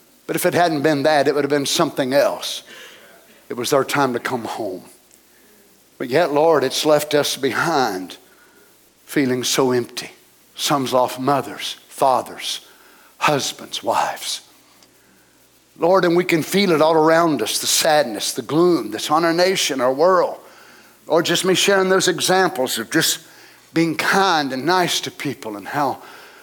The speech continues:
strange people react. When there was a day in our nation founded on the principles of God,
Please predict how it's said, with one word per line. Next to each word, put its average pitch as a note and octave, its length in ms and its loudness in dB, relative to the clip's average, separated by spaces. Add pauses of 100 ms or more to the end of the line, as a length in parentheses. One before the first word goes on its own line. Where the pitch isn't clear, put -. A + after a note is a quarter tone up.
(240)
strange C#3 920 -2
people C3 320 -6
react. A2+ 680 -6 (1400)
When C3+ 100 -4
there C#3 80 0
was C#3 200 0
a D#3 60 0
day E3 400 4
in A2+ 120 -2
our A#2+ 240 4
nation A#2+ 600 -4 (500)
founded C3+ 420 0
on C#3 120 2
the C3 80 0
principles C#3 600 -2
of C#3 160 -4
God, C3+ 420 2